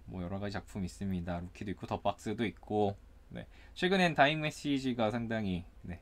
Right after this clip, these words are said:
잘 나갔죠. 여기 보면 뭐 기획 디자인의 이창주, 일러스트의 박하예린 님이라고 이렇게 적혀 있습니다. 네, 박하예린 님은 어떤 분인지 잘 모르겠어요. 네. 한번 뭐 게임 한번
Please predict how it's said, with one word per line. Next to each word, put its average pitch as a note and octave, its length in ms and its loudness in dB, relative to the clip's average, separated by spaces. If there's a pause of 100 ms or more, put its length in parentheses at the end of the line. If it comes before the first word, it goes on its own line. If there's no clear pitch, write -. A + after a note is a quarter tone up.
잘 F2 240 -4
나갔죠. E2+ 400 -10 (1700)
여기 G3 80 6
보면 A3 280 6
뭐 F#3 120 6
기획 G3 260 4
디자인의 F3+ 440 4
이창주, B2 420 0
일러스트의 A#2+ 540 0
박하예린 B2 800 -2
님이라고 F2+ 600 -2
이렇게 A#2+ 200 -8
적혀 - 360 0
있습니다. B2+ 760 2 (140)
네, G2 240 -8
박하예린 A#3 440 0
님은 G#3+ 220 2
어떤 E3+ 220 -4
분인지 D#3+ 240 -6
잘 B2 140 -4
모르겠어요. F#2 500 -6 (320)
네. - 80 -18 (2500)
한번 G#3+ 160 6
뭐 G3+ 180 10
게임 A#3+ 480 8
한번 A3+ 460 8